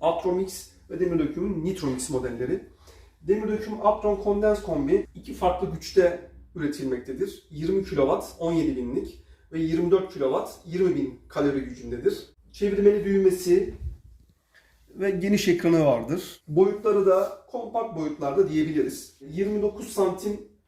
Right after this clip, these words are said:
derinliği var. Kırk bir santim eni ve yetmiş santim de boyu var. Demir döküm Atron Condens kombi genel olarak küçük evlerde tercih edilen modellerden bir tanesidir. Demir döküm Atron Mix kombi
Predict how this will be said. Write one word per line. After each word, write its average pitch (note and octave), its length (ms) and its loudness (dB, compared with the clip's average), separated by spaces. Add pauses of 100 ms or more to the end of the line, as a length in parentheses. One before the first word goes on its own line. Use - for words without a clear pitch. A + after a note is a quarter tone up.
(140)
derinliği F#3+ 580 6
var. D3+ 160 -2 (240)
Kırk - 360 -12
bir G#3 100 -6
santim F3 680 -2 (280)
eni E3+ 440 2 (380)
ve G#3 100 2
yetmiş G3 320 2
santim D3+ 480 -2
de A3+ 340 0 (400)
boyu F3 380 8
var. - 180 -2 (320)
Demir F#3+ 180 6
döküm F3+ 240 0
Atron F3 400 -4
Condens E3 480 -4
kombi E3 420 -4
genel F3+ 180 6
olarak B2 380 -2
küçük - 240 -14
evlerde C3 380 0
tercih D3+ 340 -4
edilen C#3+ 360 -2 (160)
modellerden C#3+ 600 0
bir D#3 80 -6
tanesidir. C3+ 600 -4 (140)
Demir G#3+ 240 2
döküm G#3+ 240 -6 (200)
Atron G3+ 340 0
Mix D3+ 200 -2
kombi C#3 560 -2